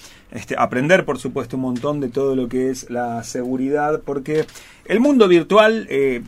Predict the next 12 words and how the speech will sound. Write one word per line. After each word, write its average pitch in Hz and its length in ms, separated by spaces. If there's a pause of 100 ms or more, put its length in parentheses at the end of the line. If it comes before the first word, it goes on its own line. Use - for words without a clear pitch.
está 135 320
instalado 175 640
ya 160 320
entre 135 480
nosotros. 175 760
Eh, 127 220
quien 139 200
diga 147 260
que 123 420
no 135 200
lo 135 120
usa 143 480